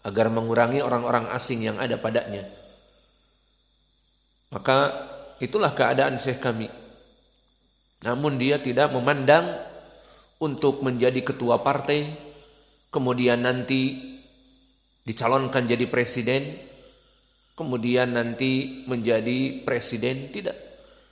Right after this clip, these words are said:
Bagi dia singgasananya di markas Damad Darul Hadis, itulah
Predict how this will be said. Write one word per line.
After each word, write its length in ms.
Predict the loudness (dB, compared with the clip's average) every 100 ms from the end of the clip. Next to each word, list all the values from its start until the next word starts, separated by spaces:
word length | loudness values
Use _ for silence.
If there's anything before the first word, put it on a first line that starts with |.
| _ _ _ _ _
Bagi 320 | -4 -2 0
dia 160 | 4 4
singgasananya 1120 | 4 2 4 4 4 4 2 2 -2 -4 -10 -16 -20 -20 _ _ _ _ _ _ _ _ _ _ _ _ _ _ _ _ _ _ _ _ _ _
di 80 | -2
markas 480 | 0 2 0 2
Damad 480 | 2 2 4 2 2
Darul 320 | 2 2 0
Hadis, 320 | -2 -2 -2 -4 -12 -20 -20 _ _ _ _ _ _ _ _ _ _ -20 -8
itulah 400 | 0 4 4